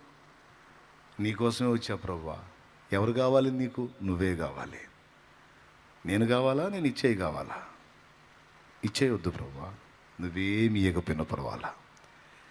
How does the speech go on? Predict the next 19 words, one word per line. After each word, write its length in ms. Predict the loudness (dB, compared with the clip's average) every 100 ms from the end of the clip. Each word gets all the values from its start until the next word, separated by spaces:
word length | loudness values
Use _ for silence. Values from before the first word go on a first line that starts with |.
| -14 -2
నిన్ను 160 | -2 0
చూడాలి, 560 | 0 2 2 -2 -4 -4
నిన్ను 200 | -4 -4
తాకాలి, 640 | -4 -4 -2 -2 -2 -6 -4
నీ 100 | -2
పాదాలు 440 | 0 0 0 -4
స్పర్శించాలి, 760 | -4 -6 -4 -8 -6 -6 -6 -6
నీ 100 | -2
పాదాలు 440 | 0 0 -2 -2
ముద్దాడాలి, 600 | -6 -2 -2 0 -2 -4
నీ 100 | -4
సన్నిధి 380 | -2 0 0 2
అనుభవించాలి, 600 | 2 2 0 -2 -6 -6 -4
నీ 60 |
ప్రసన్నతను 600 | -2 0 -2 -4 -4 -4
చూడాలి. 400 | -2 -2 -2 -4 -12 -20 -20 -20 -20 -20 -20 -20 -20 -20 -20 -20 -20 -20 -20 -20 -20 -20 -20 -20 -20 -20 -20 -20 -20 -20 -14 -2
నాకు 200 | 0 2
నువ్వంటే 400 | 4 4 4 -2
ఇష్టం" 300 | -2 -10